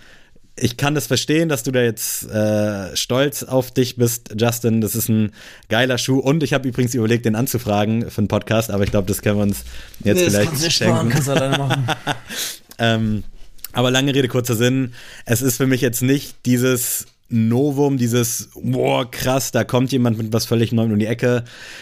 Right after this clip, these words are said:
Speaker 1: Kriegt man, glaub ich, auch nicht hin, kannst du gewissermaßen gar nicht mehr machen. Der Schuh bringt viel Gutes mit, aber für mich ist es halt das Problem und f-, es ist aus meinen Augen Kritik, die gerechtfertigt ist,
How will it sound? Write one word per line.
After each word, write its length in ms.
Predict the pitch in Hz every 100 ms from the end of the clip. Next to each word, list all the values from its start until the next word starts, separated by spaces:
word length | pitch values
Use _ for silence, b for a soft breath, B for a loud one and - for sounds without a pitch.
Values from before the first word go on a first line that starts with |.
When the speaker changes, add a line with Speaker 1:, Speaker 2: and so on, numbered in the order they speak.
| B -
Speaker 1:
Kriegt 260 | - 156
man, 140 | 151 135
glaub 180 | 127 120
ich, 80 | 120
auch 80 |
nicht 140 | 117 113
hin, 240 | 151 151
kannst 380 | 123 127 135 -
du 340 | 131 127 123 - - -
gewissermaßen 800 | 107 113 117 120 113 113 110 110
gar 160 | 107
nicht 120 | 110
mehr 100 | 113
machen. 500 | 104 123 127 123 120 120 B B B
Der 100 | 110
Schuh 200 | - 123
bringt 340 | 113 123 156 -
viel 260 | - 135
Gutes 340 | 135 139 123 117
mit, 300 | 131 156 -
aber 500 | 120 120 123 117 107
für 160 | - 117
mich 220 | 123 -
ist 80 | 113
es 160 | 110 120
halt 220 | 113 113
das 200 | 110 -
Problem 600 | - 101 107 123 127 127
und 400 | 104 104 - - _ _ -
f-, 200 | - - - 92
es 100 | 90
ist 420 | 113 - - - -
aus 180 | 110
meinen 260 | 107 107 113
Augen 600 | 107 110 107 107 87 62 -
Kritik, 580 | - 110 - 113 104 -
die 100 | 107
gerechtfertigt 420 | 101 107 117 107
ist, 180 | 107 95